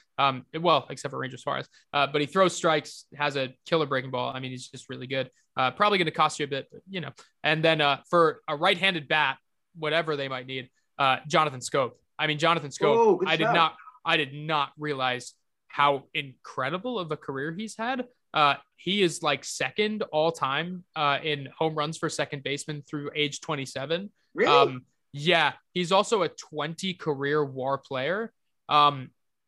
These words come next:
Speaker 1: very shocking things for me.
Speaker 2: <laughs>
Speaker 1: A guy like that does not make four and a half million a year. Uh, so I would love, I would honestly,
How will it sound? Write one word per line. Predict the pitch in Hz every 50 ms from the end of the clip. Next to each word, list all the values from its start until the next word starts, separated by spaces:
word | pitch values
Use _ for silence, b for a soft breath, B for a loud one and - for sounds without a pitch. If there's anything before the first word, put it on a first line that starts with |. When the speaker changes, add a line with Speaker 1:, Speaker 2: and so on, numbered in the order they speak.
| _ _ _ _ _ -
Speaker 1:
very | 202 185 277 302 330 311 247 202
shocking | - - - 214 196 208 190 - 170 160 147 139
things | - - 170 165 156 147 139 131
for | - - 147
me. | 143 156 196 196 165 151 147
Speaker 2:
<laughs> | 131
Speaker 1:
A | - 147 190 208 170 165 170
guy | 165 202 214 226
like | 214 185 170 160
that | 156 175 170 165
does | - 151 139 143
not | 160 156 156 160
make | 156 151 -
four | - 165 160 160
and | 156 143
a | 135
half | 147 139 135 -
million | 147 147 143 139 135 131
a | 127
year. | 127 135 143 135 127 - _ _ _ _ -
Uh, | 135 139 131 131 -
so | - - 147 143 139 - -
I | 185 208 240
would | 220 175 156
love, | 151 156 170 170 165 151 139 - _
I | - 156 151
would | 151 160
honestly, | 185 226 202 160 - - 147 139 127 127